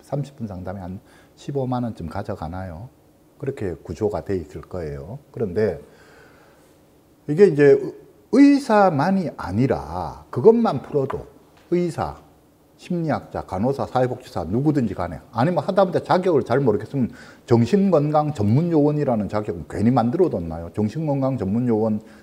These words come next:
자격 따려고 하면 사 년제 심리학과, 사 년제 사회복지학과, 사 년제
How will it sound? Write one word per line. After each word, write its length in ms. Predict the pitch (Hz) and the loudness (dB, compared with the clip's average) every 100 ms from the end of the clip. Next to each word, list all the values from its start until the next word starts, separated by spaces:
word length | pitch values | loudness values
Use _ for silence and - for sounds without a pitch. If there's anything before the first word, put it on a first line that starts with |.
| - | -4
자격 340 | 123 123 - | 0 0 0
따려고 400 | 110 113 120 113 | -2 0 0 -2
하면 120 | 104 92 | -4 -4
사 220 | - 151 | 0 0
년제 640 | 151 151 147 135 123 123 - - _ _ _ _ _ | 0 -2 2 2 2 0 -12 -20 _ _ _ _ _
심리학과, 760 | - 165 147 135 107 - 120 107 | -6 0 4 4 4 2 -2 0
사 220 | - 131 | 4 4
년제 320 | 135 131 120 | 4 2 0
사회복지학과, 640 | - 113 110 - 113 107 | 2 2 2 0 0 0
사 180 | 101 123 | 0 0
년제 520 | 123 127 120 107 101 | 2 2 4 4 2